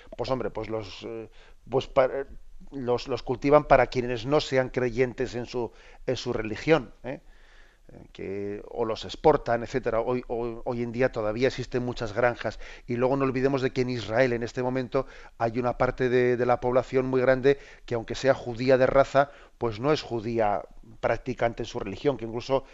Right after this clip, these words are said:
es descreída, etcétera, ¿eh? Pero bien, pero yendo al tema del pasaje del hijo pródigo, lo interesante, lo interesante es que cuando dice que aquel in-, que empezó a pasar una escasez, que se le terminó el dinero,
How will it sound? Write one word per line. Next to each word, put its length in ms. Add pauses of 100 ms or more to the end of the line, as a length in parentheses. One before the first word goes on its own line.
(240)
es 180
descreída, 680
etcétera, 480
¿eh? 100 (800)
Pero 180
bien, 380
pero 600
yendo 340
al 80
tema 200
del 120
pasaje 420
del 140
hijo 200
pródigo, 420 (280)
lo 160
interesante, 1000 (160)
lo 120
interesante 640
es 140
que 180
cuando 480 (800)
dice 400
que 100
aquel 380
in-, 520
que 340
empezó 340
a 80
pasar 240
una 100
escasez, 540
que 100
se 140
le 100
terminó 360
el 100
dinero, 420